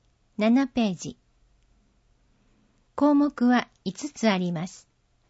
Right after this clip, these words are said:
一、生駒市立病院十年の歩み。平成二十七年六月一日に開院した同院は、今年十周年を迎えることができました。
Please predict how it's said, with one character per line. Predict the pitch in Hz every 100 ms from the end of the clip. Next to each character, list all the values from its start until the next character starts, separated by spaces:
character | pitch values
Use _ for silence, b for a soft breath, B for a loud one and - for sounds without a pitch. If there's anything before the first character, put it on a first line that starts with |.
| _ _ _
一、 | 202 - 220 220 - _ _ _ _ _ _ _ _ -
生 | 220
駒 | 311 294 294
市 | -
立 | 277 294 269
病 | 269 269 208
院 | 170 151 -
十 | 180 226 320
年 | 262 202 175
の | 170
歩 | 175 175 170
み。 | 165 - _ _ _ _ _ _ _ _ _ _ _ _
平 | _ 269 311
成 | - 302
二 | 285 294
十 | 254 220
七 | 196 208 214
年 | 180 156 -
六 | 196 208 254
月 | 294 269 247
一 | 240 240
日 | 247 240 196
に | 175
開 | - 220 214
院 | 214
し | 214 -
た | 185
同 | 180 220 202
院 | 170 165
は、 | 151 180 - _ _ _ -
今 | 214
年 | 254 269 240 196
十 | 214
周 | - 311 339
年 | 285 220 196
を | 180
迎 | 185 214
え | 208
る | 208
こ | 202
と | 196
が | 185
で | 165
き | 160 175
ま | 170
し | -
た。 | - 143